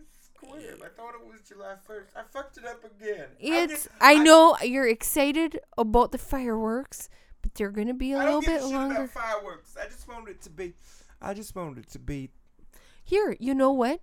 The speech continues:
Speaker 1: Can we just
Speaker 2: We don't
Speaker 1: pretend?
Speaker 2: know. We can pretend because you don't know when people are gonna listen to
Speaker 1: Okay,
Speaker 2: this.
Speaker 1: edit. Okay, I'm sorry I lost my shit. Can we edit that out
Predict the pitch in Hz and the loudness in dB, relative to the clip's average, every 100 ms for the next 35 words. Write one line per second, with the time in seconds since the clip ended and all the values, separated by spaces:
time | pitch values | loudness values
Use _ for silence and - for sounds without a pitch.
0 | - - 214 247 240 - - 262 330 415 | -8 -8 -8 -12 -14 -16 0 6 6 8
1 | 415 240 247 233 233 - 220 262 - 330 | 4 4 4 4 2 -2 -4 -4 -4 -2
2 | - 359 - 349 403 403 - 349 320 339 | 0 -2 -2 -4 -2 -4 -2 -2 0 2
3 | 381 302 302 311 294 302 - 302 285 285 | 0 -2 -2 0 2 2 2 0 -2 -4
4 | 277 269 320 392 427 392 370 269 220 185 | -4 -4 -4 -6 -8 -6 -2 0 0 -2
5 | 180 175 180 - - 139 139 110 113 - | -4 -4 -4 -6 -10 -12 -4 -2 -2 -6
6 | 139 151 165 151 135 - 123 - 110 - | -8 -8 -8 -10 -12 -14 -16 -16 -18 -16
7 | 117 107 98 135 131 135 131 135 | -14 -12 -12 -14 -14 -16 -16 -18